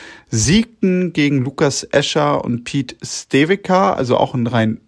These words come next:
deutsches Duell. Ja, und morgen ist es dann so, dass wir keine Doppel sehen werden. Am Mittwoch werden zwölf Einzel der ersten Hauptrunde auf insgesamt drei Courts gespielt. In der Doppelkonkurrenz geht es dann erst am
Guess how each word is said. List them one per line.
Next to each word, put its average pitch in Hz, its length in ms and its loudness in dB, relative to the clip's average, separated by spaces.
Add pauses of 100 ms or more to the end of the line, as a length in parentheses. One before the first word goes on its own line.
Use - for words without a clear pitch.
deutsches 139 500 0
Duell. 151 480 2 (1700)
Ja, 139 120 6
und 131 200 -2
morgen 185 460 4
ist - 180 -4
es 160 140 -10
dann 143 180 0
so, 139 280 0
dass 123 380 -4
wir 117 280 0
keine 147 340 0
Doppel 180 260 2
sehen 175 280 -4
werden. 196 340 0
Am 135 120 -4
Mittwoch 139 480 0
werden 120 460 2
zwölf 127 540 0
Einzel 156 640 2
der 139 100 2
ersten 123 300 -2
Hauptrunde 147 640 0
auf - 160 -2
insgesamt 120 580 -4
drei 117 140 -2
Courts - 480 0
gespielt. 143 720 -2 (520)
In 147 140 2
der 143 80 6
Doppelkonkurrenz 139 1040 -2
geht 139 220 0
es 151 180 -2
dann 123 180 -2
erst 113 540 -6 (220)
am 113 320 0